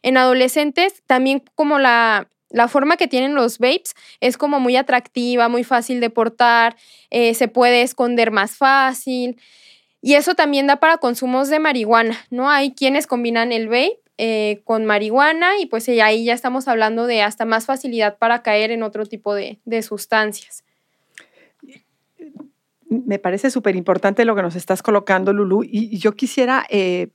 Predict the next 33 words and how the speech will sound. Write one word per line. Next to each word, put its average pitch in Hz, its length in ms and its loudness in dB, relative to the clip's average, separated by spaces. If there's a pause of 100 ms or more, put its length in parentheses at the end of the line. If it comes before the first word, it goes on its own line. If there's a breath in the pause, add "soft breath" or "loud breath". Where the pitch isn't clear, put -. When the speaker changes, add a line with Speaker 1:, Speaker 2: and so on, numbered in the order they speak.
(240)
Speaker 2:
puntualizar 196 600 0
también 220 400 0
en, 214 180 -2
en 196 220 -4
cómo 226 240 2
entendemos 208 640 0
el 196 80 -6
papel 185 240 -2
de 196 80 -2
la 190 80 0
familia. 180 640 -2 (460 soft breath)
Eh, 175 340 2
creo 214 260 4
que, 220 280 2 (100)
que 190 160 -2
la 170 100 2
mayoría 180 320 2
de 220 60 2
los 220 180 0
casos 214 320 -2
que, 202 200 -4
que 180 200 0
nos 175 160 -4
estás, 175 380 -2
eh, 214 240 -2
reflejando, 202 560 0
pues 208 140 -4
tienen, 208 340 -4 (140)
tienen 247 320 2
de 226 60 2
alguna 220 340 0
manera, 214 520 0 (440 soft breath)
eh, 180 640 0